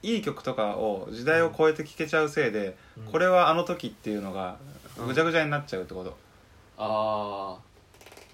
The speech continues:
Speaker 2: ー。で、未だにルビーの指輪とかを聴けちゃうってこと？
Speaker 1: そう。だから、それ、「これっていつの曲なんですか？」「あ、そうなんですね」ってなっちゃうから、
Speaker 2: あー。
Speaker 1: その、俺らのがちょうどその流行ってた、流行ってた曲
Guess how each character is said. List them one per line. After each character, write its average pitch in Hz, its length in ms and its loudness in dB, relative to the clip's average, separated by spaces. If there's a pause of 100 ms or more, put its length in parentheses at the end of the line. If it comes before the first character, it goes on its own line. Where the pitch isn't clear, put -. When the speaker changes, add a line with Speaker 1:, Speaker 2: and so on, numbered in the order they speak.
Speaker 2:
ー。 - 20 -12
で、 117 80 -6
未 151 180 -2
だ 170 160 2
に 160 180 -6
ル 160 120 -4
ビ 131 180 -2
ー - 40 -8
の 101 120 -8
指 101 220 -8
輪 110 100 -8
と 110 80 -12
か 98 140 -10
を 90 160 -10
聴 - 100 -20
け 107 100 -10
ち 107 100 -12
ゃ 107 40 -8
う 107 60 -8
っ 104 60 -10
て - 160 -20
こ - 40 -18
と？ - 60 -18
Speaker 1:
そ 110 320 0
う。 - 20 -4
だ 123 80 0
か 113 120 0
ら、 104 80 2
そ 135 120 -2
れ、 165 120 2
「こ 180 100 0
れ 214 80 2
っ - 20 2
て 208 140 -6
い 214 60 -4
つ 208 80 -8
の 151 100 0
曲 117 180 -4
な 113 80 -2
ん 104 60 -4
で 95 60 -8
す - 80 -16
か？」 101 300 -4
「あ、 - 40 -12
そ - 200 -14
う 151 40 -4
な 127 160 -2
ん 98 60 -8
で 98 60 -10
す - 120 -14
ね」 98 280 -8 (220)
っ - 0 -
て - 80 -10
な 101 140 -6
っ 98 100 -10
ち 98 100 -10
ゃ 92 40 -4
う 90 60 -8
か 92 100 -6
ら、 90 140 -6
Speaker 2:
あ 87 80 -14 (300)
ー。 101 280 -10
Speaker 1:
そ 104 80 -6
の、 98 420 -10 (600)
俺 160 200 -2
ら 170 320 2
の 160 120 -6
が 170 200 4
ち 147 100 -6
ょ 147 140 0
う - 20 -2
ど 139 80 -4
そ 131 100 -10
の 135 200 -4
流 139 60 0
行 143 80 4
っ 143 40 -8
て - 100 -20
た、 - 80 -8 (120)
流 160 80 0
行 214 60 4
っ 214 60 -4
て - 220 -6
た 104 140 -2
曲 101 500 -8